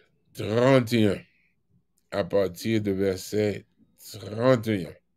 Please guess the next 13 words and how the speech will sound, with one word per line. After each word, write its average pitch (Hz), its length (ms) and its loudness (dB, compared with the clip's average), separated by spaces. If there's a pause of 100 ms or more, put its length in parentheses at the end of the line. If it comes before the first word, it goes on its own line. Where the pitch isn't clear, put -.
(1500)
Paul 196 240 8
a 165 80 8
parlé, 139 360 4
il 135 140 4
dit, « 123 160 0
Chaque 160 380 -2
jour, 127 540 2
je 110 120 -4
suis 110 360 -4
exposé 110 760 -2
à 104 140 -6
la 101 100 -2
mort. 98 460 -4